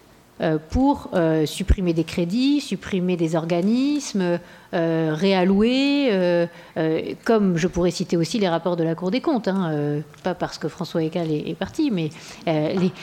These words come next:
les rapports de la Cour des comptes, euh, <coughs> préconisent des recommandations. Il y a maintenant un suivi des recommandations de la Cour, mais il n'y a pas d'adéquation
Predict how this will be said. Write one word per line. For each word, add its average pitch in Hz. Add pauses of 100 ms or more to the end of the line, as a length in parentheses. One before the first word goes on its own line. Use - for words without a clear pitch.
(140)
les 196
rapports 202
de 196
la 185
Cour 175
des 175
comptes, 320 (320)
euh, 175 (340)
<coughs> -
préconisent 247 (380)
des 190
recommandations. 185
Il 214
y 196
a 185
maintenant 190
un 165
suivi 240
des 190
recommandations 175
de 170
la 175
Cour, 339
mais 208
il 170
n'y 185
a 185
pas 214
d'adéquation 196